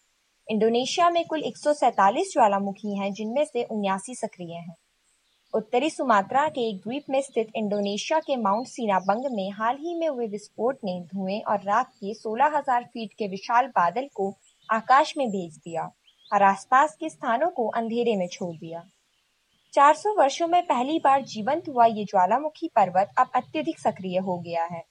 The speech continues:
दो हज़ार चौदह में हुए एक विस्फोट में सोलह लोग मारे गए थे, जबकि दो हज़ार अठारह में हुए विस्फोट ने सात लोगों की जान ले ली थी। ज्वालामुखी प्रकृति की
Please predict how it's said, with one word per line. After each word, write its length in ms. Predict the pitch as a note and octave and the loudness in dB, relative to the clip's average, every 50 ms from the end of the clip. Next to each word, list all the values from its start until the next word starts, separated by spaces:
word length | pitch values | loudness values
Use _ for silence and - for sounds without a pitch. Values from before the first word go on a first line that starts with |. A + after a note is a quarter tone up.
| _ _ _ _ _ _ _ _ _ _ _ _ _ _ _ | _ _ _ _ _ _ _ _ _ _ _ _ _ _ _
दो 100 | A3+ C#4 | 0 2
हज़ार 320 | D#4 E4 E4 E4 F#4+ G#4 G#4+ | 6 6 6 6 6 4 4
चौदह 360 | - F4 C#4 A#3+ A#3+ C#4+ D#4+ | 4 4 4 4 6 6 4
में 180 | F4 F#4 F#4 F4+ | 4 4 2 2
हुए 200 | E4 C4+ C#4 D4 | 2 0 -2 -4
एक 100 | D4 - | -4 -6
विस्फोट 440 | A#3 A#3 - - _ B3+ C4+ E4 F4 - | -8 -8 -8 -8 _ 2 2 2 2 0
में 120 | B3 G#3+ A3+ | -4 -4 -4
सोलह 340 | A3 - B3+ A#3+ B3+ C#4 D#4 | -4 -4 -4 2 4 4 4
लोग 220 | D#4 D4+ D#4 D4+ D4+ | 4 2 0 2 2
मारे 280 | A#3+ G3 F3+ F3 F#3+ | 2 2 4 2 0
गए 180 | F#3+ F#3 E3+ E3+ | -2 -2 -8 -10
थे, 260 | - _ F3+ E3+ F3 | -10 _ -18 -20 -10
जबकि 360 | - - F#3+ - _ - A#3 | -4 -2 -2 -2 _ -8 -6
दो 180 | G#3+ A3+ A3+ A#3 | -4 -4 -2 -4
हज़ार 220 | A3 G#3+ A#3 A#3+ | -4 0 0 0
अठारह 460 | A#3+ A#3+ - - G#3 G3+ G#3 A#3 C#4+ D#4+ | 0 0 -4 -6 -6 -2 2 2 2 2
में 200 | F4 E4+ D#4+ C#4+ | 0 -2 -4 -4
हुए 160 | A3+ A3 G#3 | -4 -6 -6
विस्फोट 480 | G3 G#3 - - _ _ A3+ B3+ D4 C#4+ _ | -6 -10 -14 -14 _ _ -2 -2 -2 -2 _
ने 140 | A3+ F#3+ G3+ | -6 -6 -6
सात 280 | G3+ - B3 A3 A#3+ B3 - | -4 -2 0 0 2 0 0
लोगों 280 | C4+ A#3 F#3+ G3 B3+ C4 | -2 -2 -2 -2 -4 -10
की 180 | - - A#3 F#3+ | -8 -8 -8 -6
जान 260 | - G3+ F#3 F3 F3 | -4 -4 -4 -4 -6
ले 200 | F3 E3+ E3+ E3 | -8 -10 -12 -12
ली 160 | E3 E3 D#3+ | -12 -14 -18
थी। 200 | - _ F#3 E3 - _ _ _ _ _ _ _ _ _ _ _ _ _ _ _ G#3+ | -16 _ -18 -20 -20 _ _ _ _ _ _ _ _ _ _ _ _ _ _ _ 6
ज्वालामुखी 540 | A3+ G#3 G3+ G#3 A#3 C4+ D4 D#4 - - G4+ | 10 10 10 10 8 4 2 -2 -2 -2 -2
प्रकृति 460 | G4+ - C#4+ - D#4+ D#4+ G4 - G#4 | 0 0 -2 -2 -2 -6 -2 -2 -2
की 140 | G#4 G#4 | 0 0